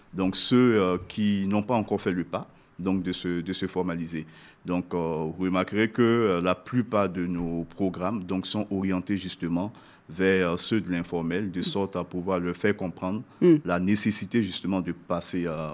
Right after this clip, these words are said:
Speaker 1: au,
Speaker 2: Et, et
Speaker 1: au
Speaker 2: quels
Speaker 1: formel.
Speaker 2: sont les, les besoins de, de ces jeunes entrepreneurs qui viennent à vous ? Est-ce que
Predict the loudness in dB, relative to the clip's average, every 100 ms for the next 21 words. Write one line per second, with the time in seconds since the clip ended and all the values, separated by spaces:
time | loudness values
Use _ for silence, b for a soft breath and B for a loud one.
0 | -6 -2 0 2 4 4 4 4 4 4
1 | 4 2 4 4 4 6 6 6 4 4
2 | 6 6 6 6 8 8 10 8 4 0
3 | 4 4 2 -2 2 6 8 6 2 2
4 | 4 2 0 -8 -2